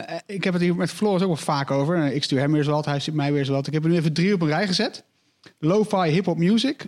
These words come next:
beatstrumentals en chill beats music. Ehm, allemaal op Spotify en i-, eh, Apple Music. Heel relaxed. Vooral als je dus aan het tikken bent of als je geconcentreerd ergens mee bezig bent. Maar je vindt het wel lekker om ze op de achtergrond een beetje iets te horen.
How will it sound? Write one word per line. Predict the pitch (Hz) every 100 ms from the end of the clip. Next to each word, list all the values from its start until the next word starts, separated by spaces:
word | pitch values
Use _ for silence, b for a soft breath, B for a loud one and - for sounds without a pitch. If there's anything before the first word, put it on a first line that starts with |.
| -
beatstrumentals | - 131 135 220 - - 180 190 220 214 208
en | - 165 165 -
chill | - 220 190
beats | 143 185 170 -
music. | - 151 180 180 160 254 - b b b b
Ehm, | - 160 156 156 156 156 151
allemaal | 196 175 170
op | 160
Spotify | - 175 - 175 165
en | 196 196 190 185 180 -
i-, | 185 170 170
eh, | 175 160
Apple | 180 180
Music. | 165 202 254 - - _ _ _ _ _ _ _ B B B _
Heel | - 196
relaxed. | 175 160 208 -
Vooral | - 165 208 233
als | 185
je | 175
dus | 175 165 196 -
aan | 170
het | 160 -
tikken | 226 214
bent | 180 185
of | 151
als | 151 143
je | 147
geconcentreerd | 139 147 165 151 175 185
ergens | 180 165
mee | 147
bezig | 127 156 202 180
bent. | 180 190
Maar | 175
je | 165
vindt | 151 175
het | 160
wel | 180
lekker | 180 175
om | 175
ze | 165
op | 165
de |
achtergrond | - - 180 160
een |
beetje | 160 151
iets | -
te | 160
horen. | 151 196 214